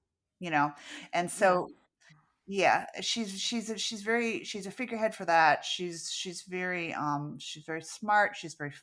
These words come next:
Speaker 1: feisty. She's very down to earth. And so I think when people come up with, they're like, "Who do we want to be able to talk to the people?" They think of Erin because she is so down to earth.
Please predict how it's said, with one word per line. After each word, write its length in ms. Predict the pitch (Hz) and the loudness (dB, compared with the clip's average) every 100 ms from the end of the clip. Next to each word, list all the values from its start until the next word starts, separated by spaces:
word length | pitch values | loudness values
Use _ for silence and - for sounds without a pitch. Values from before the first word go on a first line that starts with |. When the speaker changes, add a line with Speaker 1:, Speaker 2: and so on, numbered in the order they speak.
| - | -4
Speaker 1:
feisty. 680 | 170 - 175 170 160 156 - _ - _ | -4 -4 -6 -4 -4 -6 -10 _ -20 _
She's 440 | - - 185 156 156 | -12 -6 -4 -6 -6
very 340 | 165 165 165 | -4 -2 -2
down 280 | 151 143 135 | -2 -2 -2
to 100 | - - | -6 -2
earth. 600 | 190 185 180 - - - _ _ _ _ - | 2 2 0 -10 -16 -20 _ _ _ _ -6
And 200 | 165 151 | -6 -4
so 720 | - - 175 160 160 151 - | -6 0 2 4 2 -2 -4
I 80 | 160 | -8
think 260 | 156 175 170 | -8 -8 -6
when 160 | 156 | -8
people 340 | 151 190 185 170 | -8 -10 -10 -12
come 640 | - - - 180 170 165 - | -14 -16 -6 -4 -2 -4 -2
up 240 | 165 160 | -2 -2
with, 320 | 160 156 151 151 | -6 -4 -4 -4
they're 120 | 156 | -6
like, 200 | 151 151 - | -4 -6 -8
"Who 80 | 214 | -10
do 80 | 214 | -6
we 140 | 202 | -4
want 420 | 175 156 151 147 - | -4 0 0 0 -4
to 80 | 151 | -10
be 100 | 147 | -10
able 140 | 143 | -10
to 80 | 147 | -14
talk 300 | - 139 - | -8 -10 -10
to 100 | 147 | -20
the 80 | - | -18
people?" 560 | - 240 160 151 151 - - - - | -14 -8 -2 0 -2 -8 -20 -14 -6
They 120 | 202 | -6
think 280 | 170 180 175 | -4 -6 -6
of 100 | 151 | -8
Erin 320 | - 180 185 170 | -6 -2 0 -2
because 400 | 151 - 151 143 | -6 -6 -6 -4
she 200 | - 170 | -2 -2
is 120 | 180 | -2
so 100 | 151 | -4
down 220 | 143 135 | 0 0
to 40 | 131 | 0
earth. 460 | 90 80 78 - | -2 -4 -6 -12